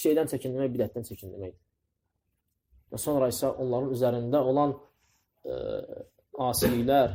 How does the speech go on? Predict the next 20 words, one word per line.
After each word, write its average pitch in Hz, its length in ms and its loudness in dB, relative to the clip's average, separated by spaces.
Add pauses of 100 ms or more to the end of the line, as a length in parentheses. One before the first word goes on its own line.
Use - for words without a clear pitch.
(360)
ma-, - 440 -6
masiyyətlər 127 720 0
Allaha 117 280 0
qarşı - 1080 -12 (100)
çəkindirmək. 104 540 -6 (460)
Və 170 120 6
təvassav 147 520 6
bis 120 180 -2
sabr. 107 260 0 (1040)
Və 135 120 4
səbri 139 400 2
tövsiyə 123 380 0
eləyənlər. 101 380 -4 (2750)
Yəni, 156 240 -4
birinin 151 280 2
başına 139 280 0
bir 135 140 0
müsibət 131 420 -2
gələndə 127 340 4 (1120)
səbri 139 400 4